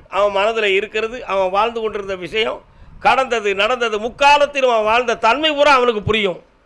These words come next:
உடனே தன் பக்கத்தில் இருக்கக்கூடிய தெய்வ சக்தியை,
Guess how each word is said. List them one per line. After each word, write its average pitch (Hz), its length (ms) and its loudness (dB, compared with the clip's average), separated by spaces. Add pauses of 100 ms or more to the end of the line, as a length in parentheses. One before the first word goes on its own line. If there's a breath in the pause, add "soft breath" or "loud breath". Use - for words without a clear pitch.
(640 soft breath)
உடனே 285 460 4
தன் 269 240 2
பக்கத்தில் 277 300 0
இருக்கக்கூடிய 240 480 -2
தெய்வ 247 300 0
சக்தியை, 226 580 -2